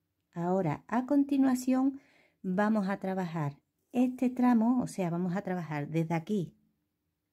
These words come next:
hasta aquí, que va a llevar tres picos separados cada uno de ellos por tres nudos. <clears throat> O sea,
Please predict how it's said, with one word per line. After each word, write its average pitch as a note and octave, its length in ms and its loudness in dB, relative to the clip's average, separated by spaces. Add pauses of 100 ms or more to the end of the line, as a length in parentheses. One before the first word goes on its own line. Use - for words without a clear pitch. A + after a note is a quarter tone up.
(220)
hasta A3 300 -6
aquí, B3 440 2 (360)
que F3 160 0
va F3+ 120 -2
a G3 40 0
llevar G#3 380 0 (220)
tres A#3 200 0
picos C4+ 500 0
separados F3 500 -2
cada D#3+ 260 0
uno G3 200 0
de G3+ 220 0
ellos A#3 240 2
por F3 220 -6
tres G3+ 260 -2
nudos. D#3 600 0 (500)
<clears throat> F3 320 -6 (2500)
O F3 160 -2
sea, D#3+ 540 -2